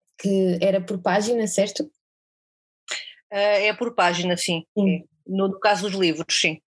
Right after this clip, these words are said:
Speaker 1: Que outra
Speaker 2: Eh, no caso de fazer texto, no caso de fazer texto de raiz, copywriting,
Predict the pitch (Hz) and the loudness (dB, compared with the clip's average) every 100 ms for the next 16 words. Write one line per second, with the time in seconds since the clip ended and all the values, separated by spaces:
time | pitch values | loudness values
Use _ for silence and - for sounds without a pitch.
0 | _ _ _ _ _ _ - - 240 233 | _ _ _ _ _ _ -18 -4 0 2
1 | 240 247 277 311 302 - 320 320 - 330 | 0 0 0 0 0 -4 -2 0 2 2
2 | 320 - 320 320 285 311 320 - 294 320 | 2 -2 0 2 0 2 2 0 -2 0
3 | - 311 294 - 294 247 285 294 277 202 | 0 0 0 -2 -2 0 0 2 2 2
4 | - 226 262 269 220 185 180 | 0 -2 0 2 2 0 -2